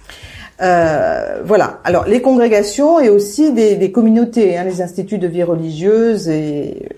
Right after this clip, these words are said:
et voilà. Donc, on est spécialisé par congrégation, et là, dans le binôme, il y a un binôme qui est le, le leader un peu, le référent, donc qui a, qui fait toute l'organisation des travaux,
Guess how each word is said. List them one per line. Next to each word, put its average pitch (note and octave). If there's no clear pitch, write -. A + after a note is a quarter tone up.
et E3
voilà. C#3+
Donc, A#3
on A#3+
est C#4
spécialisé A#3
par F3+
congrégation, F3
et A3
là, C4
dans B3
le A3
binôme, B3+
il A3
y G#3+
a D#3
un C4
binôme A#3
qui -
est G#3
le, E3
le D#3+
leader F3+
un D#3
peu, B3
le F#3+
référent, F3+
donc G3+
qui G3
a, F3+
qui F#3
fait F#3+
toute C#4
l'organisation G3+
des E3
travaux, E3